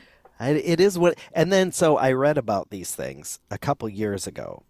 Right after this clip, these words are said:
and, and suddenly a light bulb came on that maybe I, I have A D H D. And during the pandemic, you folks were in such high demand, <laughs> trying to talk to anybody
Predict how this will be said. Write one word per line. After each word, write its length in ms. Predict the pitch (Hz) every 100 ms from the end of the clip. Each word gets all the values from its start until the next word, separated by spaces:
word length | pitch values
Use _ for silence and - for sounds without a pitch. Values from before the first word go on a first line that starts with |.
| -
and, 320 | 101 95 92 -
and 360 | 95 90 90 85 _
suddenly 540 | - - 107 98 92 90
a 80 | 87
light 300 | 95 92 82
bulb 300 | 80 80 -
came 260 | 92 80
on 260 | 78 71 82
that 280 | 85 69 - _ _ _ -
maybe 340 | 98 95 92
I, 220 | 90 92 - - -
I 140 | 92 87
have 300 | 92 104 98
A 160 | 101
D 160 | 107 107
H 220 | 107 -
D. 280 | - 160 - _ - _ _ _ _ _ _ _ -
And 200 | 98 98
during 280 | 117 131 147
the 60 |
pandemic, 760 | - 135 123 120 123 151 147 - _ _ _ -
you 240 | 107 165 214
folks 580 | - 170 180 - - -
were 220 | 131 120
in 120 | 110
such 340 | - 127 143 -
high 320 | 131 127 131
demand, 720 | 127 120 117 95 85 80 - _ _ _
<laughs> 260 | _ -
trying 600 | - 151 127 175 156 - -
to 120 | 123
talk 380 | - 139 117 - -
to 160 | 120 -
anybody 800 | 113 117 131 131 135 131 139 143